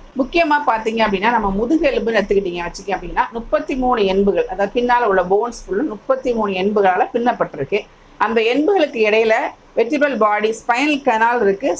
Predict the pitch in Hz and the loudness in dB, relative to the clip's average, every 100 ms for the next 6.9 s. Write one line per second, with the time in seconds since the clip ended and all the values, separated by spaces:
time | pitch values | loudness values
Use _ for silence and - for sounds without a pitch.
0 | - 233 254 277 285 220 226 240 208 208 | 0 0 2 0 0 2 2 2 2 2
1 | 196 190 262 220 - 190 214 196 190 202 | 2 0 0 -2 0 0 0 0 0 -2
2 | 196 175 202 196 175 160 185 240 - - | 0 0 2 0 -2 -2 -2 -2 -4 -20
3 | - - 277 330 233 214 202 196 185 226 | -10 0 2 2 2 2 2 2 2 2
4 | 277 269 269 202 190 185 202 220 233 214 | 2 0 0 0 2 2 0 0 0 0
5 | 185 202 202 262 370 214 208 233 262 262 | 2 2 4 2 0 0 0 2 0 2
6 | 247 233 226 196 202 220 202 175 180 | 2 2 0 2 2 2 2 2 2